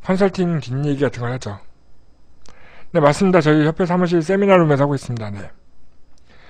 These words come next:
언제든지 연락 주시고요. 네. 네. 다음 뉴스는 협회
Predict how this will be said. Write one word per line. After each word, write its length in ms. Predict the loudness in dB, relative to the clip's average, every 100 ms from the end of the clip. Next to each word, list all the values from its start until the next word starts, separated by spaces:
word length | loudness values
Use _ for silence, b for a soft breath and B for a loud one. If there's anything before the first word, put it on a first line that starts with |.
| b b
언제든지 440 | -2 2 2 4
연락 200 | 2 0
주시고요. 540 | -4 -8 -4 -2 -2 -4
네. 200 | -8 -8 -10 -20 -20 -20 -20 -20 -20 -20 -16 -16 -16 -18 -18 -18 -20 -20 -16
네. 300 | -8 -8 -8 -16 -18 -18 -18 -20 -18 -18 -16 -16 -16 -20 -18 -18 -18 -20 -16 -16 b b b b b
다음 260 | 2 6 6
뉴스는 300 | 6 4 2
협회 280 | 4 6